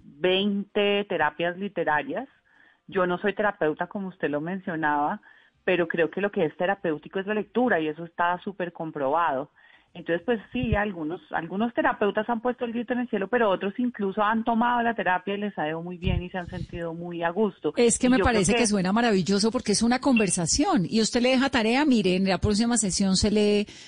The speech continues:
Speaker 2: le hace esto, o échele una mirada a esta película y la comentamos.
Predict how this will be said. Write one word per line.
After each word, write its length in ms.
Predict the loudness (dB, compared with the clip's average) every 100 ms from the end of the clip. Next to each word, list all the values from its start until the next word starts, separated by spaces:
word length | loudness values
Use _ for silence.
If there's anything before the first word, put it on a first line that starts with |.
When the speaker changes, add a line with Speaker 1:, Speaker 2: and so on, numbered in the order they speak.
| -8
Speaker 2:
le 160 | 0 2
hace 420 | 2 2 4 4
esto, 280 | 2 2 0
o 60 |
échele 240 | 2 0 2
una 120 | 2
mirada 260 | 2 2 0
a 40 |
esta 160 | -2 -2
película 460 | 0 0 0 0
y 40 | 0
la 80 | 0
comentamos. 840 | 0 0 0 2 2 -2 -6